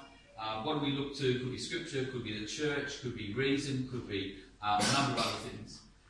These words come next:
Uh, reason starts to be put on the throne very firmly at this time. And again, you can probably sense very much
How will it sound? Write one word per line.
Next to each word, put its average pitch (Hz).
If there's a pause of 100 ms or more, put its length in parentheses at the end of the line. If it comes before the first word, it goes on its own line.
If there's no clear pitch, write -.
(160)
Uh, 117 (300)
reason 170
starts -
to 131
be 120
put 131
on 107
the 104
throne - (320)
very 98
firmly 85
at -
this -
time. - (200)
And 131
again, 131
you 113
can 120
probably 156
sense - (240)
very 139
much -